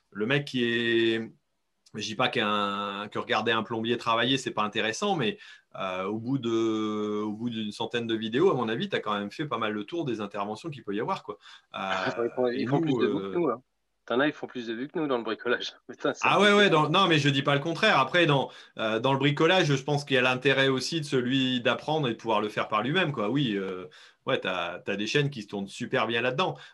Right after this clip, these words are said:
Speaker 1: Mais je veux dire, on a aussi, nous, cette chance-là d'avoir une variété dans les, euh, dans les possibilités. Après, c'est sûr que chaque métier est intéressant, quoi. Euh, mais, mais le nôtre est en plus moins, moins répétitif, certainement, que certains, euh, certains autres, quoi.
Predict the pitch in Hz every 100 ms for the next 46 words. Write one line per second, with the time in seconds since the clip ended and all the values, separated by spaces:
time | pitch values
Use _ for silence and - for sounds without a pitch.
0 | - 104 123 156 131 127 123 165 151 127
1 | 120 113 123 117 175 165 120 110 113 113
2 | 110 113 117 147 139 110 104 101 98 98
3 | 95 95 98 - - _ _ - 90 85
4 | 80 64 - - - _ _ 113 104 104
5 | 104 104 101 107 110 113 175 120 120 113
6 | 160 131 117 131 - 127 - 160 131 107
7 | 104 107 - 170 110 101 98 92 90 90
8 | 90 _ _ _ _ _ _ _ - 95
9 | 92 101 98 98 113 151 151 117 104 113
10 | - 170 147 - - - 117 123 143 151
11 | 147 139 135 143 143 135 127 - 123 165
12 | 139 - 113 143 151 - - 123 127 120
13 | 95 92 90 - - 113 123 107 - 95